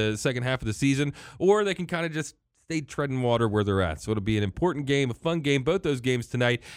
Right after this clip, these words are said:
Of course, the girls' game will be at, uh, panhandle news network dot com, and then the boys' game will be both at panhandle news network dot com and here on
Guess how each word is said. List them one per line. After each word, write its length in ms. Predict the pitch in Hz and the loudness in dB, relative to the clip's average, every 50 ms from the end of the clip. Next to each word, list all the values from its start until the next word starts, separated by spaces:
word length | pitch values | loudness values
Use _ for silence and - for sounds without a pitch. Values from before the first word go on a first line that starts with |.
| - - - | -10 -6 -4
Of 100 | 120 - | -4 -2
course, 240 | - 143 131 123 - | 0 0 0 0 0
the 100 | - 120 | -2 -2
girls' 280 | 107 127 131 127 110 | 0 2 0 0 2
game 160 | 120 123 120 | 2 2 2
will 80 | 120 110 | 2 2
be 260 | 101 117 113 113 117 | 2 4 4 4 4
at, 340 | 107 95 104 107 101 - - | 2 2 0 -2 0 0 0
uh, 140 | 113 101 98 | 0 0 2
panhandle 380 | - 123 113 110 110 104 104 | 2 0 0 0 0 0 0
news 180 | 101 101 101 95 | 0 0 0 0
network 320 | 101 101 92 98 95 85 | 0 0 0 0 -2 0
dot 200 | - 92 92 92 | 0 0 0 2
com, 280 | - 160 165 175 175 175 - - - - - _ - | 2 4 4 4 2 0 -4 -10 -20 -20 -18 _ -4
and 80 | 170 | -2
then 100 | 185 185 | -2 -2
the 40 | 190 | -2
boys' 240 | 175 180 185 185 170 | 0 0 0 0 0
game 160 | - 170 170 | 0 0 0
will 80 | 170 156 | 0 0
be 160 | 143 151 147 | 0 0 0
both 300 | 135 156 156 156 147 - | 2 2 2 2 2 0
at 240 | 143 131 113 101 104 | -2 -4 -2 -2 -2
panhandle 340 | 139 131 120 120 110 104 107 | 0 0 0 0 0 0 0
news 180 | 110 107 98 | 0 0 2
network 240 | 117 110 101 104 98 | 0 0 0 0 0
dot 220 | - 110 101 98 | 0 0 0 0
com 300 | - 110 101 101 101 101 - | 0 0 0 0 0 -2 -2
and 240 | - 110 110 107 101 | -2 -2 -2 0 -2
here 320 | 95 110 104 98 98 98 - | 0 0 0 0 0 -2 -2
on 320 | - 92 92 92 92 92 | -2 0 0 2 0 0